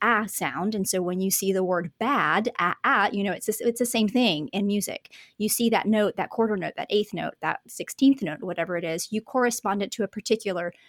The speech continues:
rhythm and also to a particular tonality on the piano. And so it's actually double. <laughs> And so if you, the, you know, I really encourage families to incorporate music in their homeschool by enrolling their children, even as young as three years old,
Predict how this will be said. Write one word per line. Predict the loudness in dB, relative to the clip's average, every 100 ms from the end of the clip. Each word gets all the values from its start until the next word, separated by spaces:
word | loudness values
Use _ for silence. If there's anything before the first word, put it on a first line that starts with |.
| _
rhythm | 0 2 4 2 0 -6 _ _ -4
and | -2 2
also | 2 2 0
to | 0 0 -2
a |
particular | -2 -4 -4 -4 -2
tonality | -2 -2 0 2 2 -2 -8 -10
on | -8
the | -6
piano. | -2 0 -2 -4 -10 -18 -20 -20 _
And | -2 0
so | 4 4 4
it's | 2 0
actually | 0 2 2
double. | 4 4 4 2 0
<laughs> | 2 2 2
And | 2 4
so | 4 6 6
if | 4 2
you, | 2 2 0
the, | -2 2 2 0 -6
you | 2 4
know, | 4 4
I | 2
really | 2 2 2
encourage | 0 -4 -4 -4
families | -6 -6 -8
to | -6 -8 -6
incorporate | -8 -2 -2 0 0 0
music | -2 -4 -6
in | -6
their | -8 -6
homeschool | -6 -4 -4
by | -4 -4
enrolling | -4 -4 -2 0 2 2
their | -2
children, | -2 -4 -4 -4
even | -2 -2 -4
as | -6
young | -2 0
as | 0 -2
three | -4 -2
years | -2 -4
old, | -2 -2 -4 -6